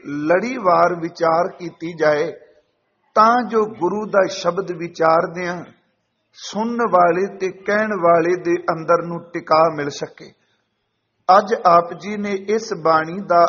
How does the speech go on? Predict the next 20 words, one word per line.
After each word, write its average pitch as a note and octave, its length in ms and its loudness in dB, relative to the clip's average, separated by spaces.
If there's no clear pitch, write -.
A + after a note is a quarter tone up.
ਅਠਾਰਵਾਂ G3 640 0
ਸ਼ਲੋਕ D#3+ 680 -4
ਸ਼ਰਵਣ F3+ 580 -2
ਕੀਤਾ F#3+ 440 -2
ਹੈ। G3+ 140 -8
ਇਸ C4 260 -2
ਸ਼ਲੋਕ F#3 600 -2
ਦਾ F#3 220 2
ਸੰਖੇਪ F#3 840 -4
ਜਿਹਾ E3+ 280 0
ਭਾਵ D3+ 600 -2
ਆਰੰਭ A3+ 400 2
ਵਿੱਚ A3 220 -12
ਆਪ F3+ 300 4
ਜੀ F#3 200 -12
ਦੇ F3 180 -2
ਸਮਕਸ਼ F#3 560 -4
ਅਰਜ਼ F3+ 360 -2
ਕਰ E3 260 2
ਦੇਵਾਂ। D3+ 420 -4